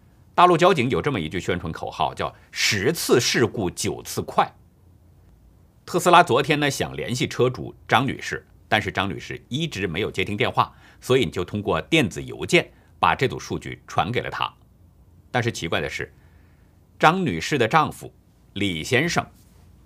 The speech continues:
不能接受特斯拉公布行车数据的做法，说呢这是侵犯了个人隐私权和消费者权益。张女士就是我们在十九号的时候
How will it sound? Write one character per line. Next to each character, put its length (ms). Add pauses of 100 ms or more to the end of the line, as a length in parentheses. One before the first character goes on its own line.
不 120
能 100
接 160
受 100
特 160
斯 140
拉 100
公 240
布 160
行 240
车 200
数 260
据 100
的 120
做 160
法， 260 (400)
说 180
呢 220
这 140
是 320
侵 260
犯 140
了 80
个 180
人 240
隐 160
私 180
权 380 (220)
和 320
消 280
费 160
者 160
权 260
益。 120 (1500)
张 260
女 160
士 360
就 120
是 260
我 140
们 180
在 260
十 240
九 140
号 180
的 120
时 120
候 240